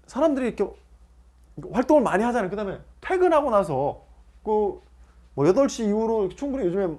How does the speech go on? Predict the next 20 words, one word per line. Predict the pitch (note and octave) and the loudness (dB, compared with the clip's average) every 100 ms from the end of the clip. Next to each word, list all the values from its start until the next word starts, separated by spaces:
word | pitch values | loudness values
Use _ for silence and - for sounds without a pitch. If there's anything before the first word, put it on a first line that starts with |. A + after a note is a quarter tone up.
| - | -4
뭐 | E3 C#3+ | 0 4
열 | E3+ | 4
시 | F#3 A#3+ | 4 -4
전후로 | F#3+ G3+ G#3+ | -4 -2 -4
해서 | G#3 | -6
많이 | G3 - G3 F3+ - - | -8 -6 -6 -8 -14 -14
활동을, | C4+ C4 - - - - - | -8 -8 -8 -16 -20 -20 -6
그러니까 | A3+ - - - - _ _ _ | -4 -4 -8 -20 -20 _ _ _
해 | F4 F#4 | -2 2
떨어지고 | F4+ E4+ D#4+ | 4 6 4
나서는 | C#4+ C4 | 2 0
집회를 | - G3+ B3+ B3+ - - - _ - - - - - A3 | -6 0 2 2 0 -10 -20 _ -20 -18 -18 -14 -2 0
못하게 | F3+ G#3+ A#3+ A#3+ | 2 2 2 2
한다. | G#3+ C#3 | 0 -2
이건 | D3+ A3 A3 | -6 -4 4
너무 | G#3 C#4 B3+ | 6 6 0
광-, | D3+ G3 | -4 -8
광범위하다는 | - D#3+ G3 A3+ G3 C#3 | -6 0 2 2 2 -2
거예요. | G#2+ | -6
그래서 | G2 F#3 F#3+ - - | -2 0 0 -2 -8